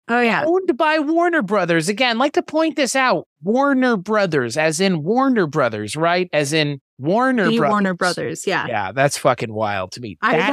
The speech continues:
Speaker 1: know.
Speaker 2: maybe the craziest.
Speaker 1: I've never heard of it, too. Like, I mean, obviously, like, it closed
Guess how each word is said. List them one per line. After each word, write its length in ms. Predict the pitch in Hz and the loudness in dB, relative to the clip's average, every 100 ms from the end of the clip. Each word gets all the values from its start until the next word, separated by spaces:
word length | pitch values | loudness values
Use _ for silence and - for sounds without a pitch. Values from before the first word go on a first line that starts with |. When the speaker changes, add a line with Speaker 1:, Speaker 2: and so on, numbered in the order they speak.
| 349 | 0
Speaker 1:
know. 40 | 440 | 0
Speaker 2:
maybe 340 | 190 208 202 190 | 0 0 0 0
the 120 | 165 | -2
craziest. 420 | - 170 151 302 349 | -2 -2 0 2 2
Speaker 1:
I've 100 | 285 | 2
never 320 | 285 277 302 | 0 0 0
heard 220 | 269 277 | 2 2
of 140 | 311 233 | 0 0
it, 140 | 180 | -4
too. 380 | - 262 208 170 | 0 0 0 -2
Like, 220 | 180 190 - _ 175 - | -4 -6 -8 _ -18 -2
I 120 | 233 | 0
mean, 140 | 247 247 | 2 2
obviously, 520 | 247 254 233 220 202 | 2 0 0 0 2
like, 200 | 202 185 | 0 0
it 100 | 190 | -4
closed 500 | - 214 208 180 - | -2 0 2 0 -4